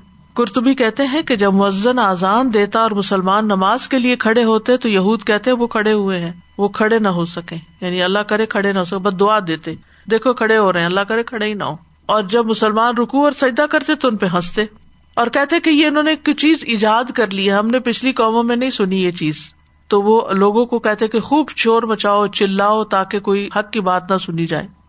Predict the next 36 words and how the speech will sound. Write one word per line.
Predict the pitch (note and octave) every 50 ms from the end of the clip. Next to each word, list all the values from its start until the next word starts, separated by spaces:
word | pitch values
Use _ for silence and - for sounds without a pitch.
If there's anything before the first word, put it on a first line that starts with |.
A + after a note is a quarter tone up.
| _ _ _ _ -
لیکن | F#3 G3 G3 G3 - A3+ A3+ A3 - _ _ - _
یہ | G3+ G3 G3+ G3+
معمولی | F#3+ F#3+ F3+ F3 E3+ F3 F#3 G3 G3
جرم | - - F3+ E3+ F3 E3+
نہیں | E3 E3+ D#3 E3+ F3 E3+ E3+
ہے، | E3 E3 - _ -
بہت | F3+ F#3+ G#3 G#3
بڑا | F#3+ D#3+ F3 E3 F3 F3+
جرم | F3 F#3 E3+ D#3+ E3 E3+
ہے۔ | F3 - F3 - - _ _ _ _ _ _ _ _ _ _ _ _
ایک | - G3+ G3 G3
روایت | F#3 F#3+ F#3 F3+ F#3 F#3 -
کے | G#3
مطابق | F#3 F#3 F3 - F3 E3 D#3+ D#3+ G#3 G#3 - - - _ _
ایک | - F#3+ F#3+ G3
شخص | - - A3 - - -
جو | - G3+ F#3 -
اذان | F3+ F3 E3 F3+ F3+ G3 G3+
کا | G3+ G#3 F#3+
مذاق | E3+ E3+ D#3+ E3 F3+ G3+ G3+ -
اڑاتا | G3+ E3+ D#3+ D#3 - E3+
تھا، | D#3 - G3+ C4 - _ _ _ -
اس | - G#3+ G#3 - -
کا | - A3+ G#3+ E3
دنیا | F#3+ F#3+ G#3+ B3 C4 C4+
میں | B3+ A#3+ A3+
ہی | A3 A3
اللہ | G#3 G3 F#3+
تعالیٰ | F#3 - F#3 F3 F3 F#3 G3
نے | G3 G3+ G3
لوگوں | F#3 F3 F3 F3 G3
کو | G3 G#3 F#3+
دکھا | D3 - E3 - - F#3 G3 G3 F#3
دیا | G#3+ A3+ A3+
اور | G#3+ G3
انجام | F3+ E3+ E3+ E3+ F3+ F3+ F#3+ G#3